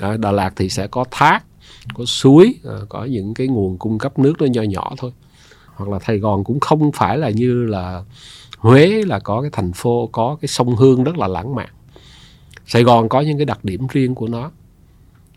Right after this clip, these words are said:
Khởi thủy Sài Gòn, à, chúng ta thường hay nói là, Khánh mới nói là thành phố chúng ta trên ba trăm năm, năm nay là ba trăm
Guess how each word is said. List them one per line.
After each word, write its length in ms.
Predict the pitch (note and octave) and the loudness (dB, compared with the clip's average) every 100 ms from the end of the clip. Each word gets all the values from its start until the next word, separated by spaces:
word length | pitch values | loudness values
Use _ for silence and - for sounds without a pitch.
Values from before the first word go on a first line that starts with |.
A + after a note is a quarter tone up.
| _ - | _ -4
Khởi 220 | - D3 | 2 4
thủy 380 | - G#2 G#2 E3+ | 4 2 2 0
Sài 200 | - A2 | 0 2
Gòn, 240 | A#2 A2+ G#2 - _ _ - _ _ - | 2 2 -2 -18 _ _ -20 _ _ -12
à, 100 | A2+ | -4
chúng 120 | C#3 | -2
ta 120 | D#3+ C#3 | 0 2
thường 240 | B2 A2 | 2 2
hay 120 | C3 | 2
nói 240 | C3+ C#3 F#3 | 2 2 0
là, 500 | C3+ A2+ A2 G#2+ G#2+ | 0 -2 -4 -6 -6
Khánh 200 | B2+ D3+ | -4 -2
mới 120 | E3 | 0
nói 200 | F3 D3+ | 0 -2
là 120 | F#3 A#2 | -4 -2
thành 180 | A2+ | -2
phố 160 | G#2+ C#3 | 0 -2
chúng 80 | E3 | -2
ta 180 | D#3 B2 | -2 -2
trên 300 | A#2+ B2 B2 | -2 0 0
ba 100 | A2+ | 0
trăm 200 | A#2+ A#2 | 0 0
năm, 180 | B2 A#2+ | 0 -2
năm 140 | A#2 | -4
nay 140 | A#2 A2+ | -4 -6
là 140 | A2 | -6
ba 180 | G#2+ A2+ | -4 -4
trăm 180 | A#2 | -6